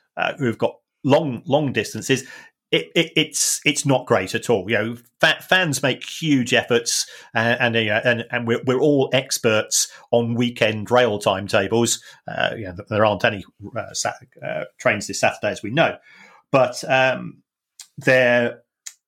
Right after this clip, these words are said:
it, it makes things more difficult. So therefore, they could have an impact upon the away attendances, and, and away fans tend to spend money at grounds.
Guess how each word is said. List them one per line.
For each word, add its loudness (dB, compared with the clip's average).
it, -2
it 0
makes 0
things -2
more -2
difficult. -2
So 2
therefore, 0
they -4
could -12
have -8
an -2
impact -2
upon -6
the -8
away 2
attendances, -2
and, -14
and -6
away 2
fans 0
tend 0
to -8
spend -2
money -2
at -6
grounds. 0